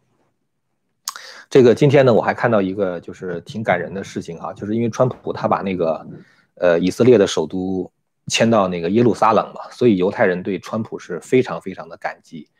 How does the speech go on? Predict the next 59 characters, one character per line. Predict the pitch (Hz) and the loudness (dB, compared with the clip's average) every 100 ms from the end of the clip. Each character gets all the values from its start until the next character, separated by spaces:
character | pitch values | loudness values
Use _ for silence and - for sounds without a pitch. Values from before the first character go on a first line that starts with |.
| _ _ _ _ _ | _ _ _ _ _
呃， | 95 87 85 | 2 2 2
很 | 82 - 92 | -2 -4 0
多 | 110 | 2
犹 | 107 95 | 2 0
太 | - 92 | 0 0
人 | 82 90 _ _ _ _ _ | -2 -8 _ _ _ _ _
聚 | - 160 | 0 2
集 | 92 95 | 2 -2
在 | 95 82 | -2 -2
他 | - 101 | -4 -8
们 | 95 | -8
那 | 92 82 | -8 -6
个 | 82 78 90 _ | -6 -6 -12 _
族 | - 101 139 | -6 -2 0
长 | 113 - | 0 -2
的 | 85 | -8
墓 | 117 92 | -4 -6
前， | - - | -8 -4
他 | 131 | -2
们 | 123 | 2
族 | 123 | 4
长 | 87 | 4
就 | 95 | 0
是 | 95 | -2
亚 | 95 101 | 0 2
伯 | |
拉 | 95 98 | 2 2
罕 | - 98 | 0 -2
呢， | 87 | -4
就 | 95 | -6
是 | 92 | -6
那 | 95 | -6
个 | 92 | -6
圣 | - 143 | 0 2
经 | 117 | 2
里 | 113 | 2
面 | 85 90 | -2 -4
讲 | 82 | -8
的 | - - | -8 -12
那 | 90 | -8
个 | |
犹 | 87 101 | -6 -2
太 | 131 | 0
人 | 90 | 0
的 | 92 | -2
始 | - - 104 | -8 -6 -8
祖， | 90 - _ _ _ _ | -8 -12 _ _ _ _
在 | - 104 | 0 2
那 | 95 | 2
个 | 90 87 82 80 82 _ _ _ _ _ _ | 2 2 0 -4 -10 _ _ _ _ _ _
以 | - 98 | -4 0
色 | 117 | 4
列 | 123 | 6
有 | 92 | 4
他 | 80 92 | 2 -2
们 | 110 | -4
的 | 107 | -2
墓 | 139 95 | 0 -2
嘛。 | - | -6